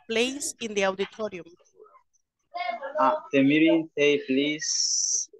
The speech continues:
Speaker 2: in the auditorium.
Speaker 1: Excellent, good job, thank you. Okay. So, en la última era para que
Speaker 2: Okay.
Speaker 1: si quieren hacer una sentence, you can make a sentence with this, but this is okay, okay? Thank you very much. You did a good job,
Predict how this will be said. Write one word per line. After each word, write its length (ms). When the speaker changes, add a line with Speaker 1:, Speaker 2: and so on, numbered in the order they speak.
Speaker 2:
in 240
the 140
auditorium. 540
Speaker 1:
Excellent, 540
good 200
job, 220
thank 220
you. 80
Okay. 160
So, 240
en 140
la 80
última 340
era 140
para 140
que 140
Speaker 2:
Okay. 40
Speaker 1:
si 120
quieren 260
hacer 240
una 260
sentence, 500
you 80
can 180
make 220
a 40
sentence 460
with 140
this, 260
but 120
this 180
is 140
okay, 320
okay? 260
Thank 220
you 100
very 220
much. 480
You 140
did 120
a 80
good 240
job, 220